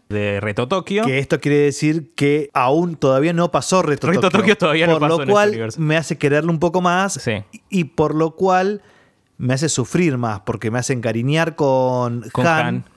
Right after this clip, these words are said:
Speaker 2: Y después sabemos cuál es, eh, su desenlace.
Speaker 1: Exactamente. Después, Roman, mi tocayo de la dos.
Speaker 2: Exactamente.
Speaker 1: Eh,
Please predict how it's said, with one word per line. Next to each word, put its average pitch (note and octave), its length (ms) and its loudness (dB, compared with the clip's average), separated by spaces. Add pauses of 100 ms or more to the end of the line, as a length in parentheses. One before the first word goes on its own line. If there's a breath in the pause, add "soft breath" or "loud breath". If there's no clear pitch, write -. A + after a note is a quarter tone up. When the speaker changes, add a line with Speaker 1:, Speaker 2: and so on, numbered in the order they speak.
(520 soft breath)
Speaker 2:
Y C#3 60 0
después A2+ 300 -4
sabemos B2 340 -2
cuál A2+ 180 -2
es, - 240 -6 (120)
eh, A#2 160 -4
su A2 180 -4
desenlace. G#2+ 680 -6
Speaker 1:
Exactamente. A2 720 -12 (420 loud breath)
Después, B2 400 -4
Roman, D#3+ 800 -2 (300)
mi A2+ 120 -2
tocayo B2+ 460 -2
de B2 480 -2
la A2 220 -2
dos. C#3+ 420 -4
Speaker 2:
Exactamente. A#2+ 1080 -2
Speaker 1:
Eh, - 40 -8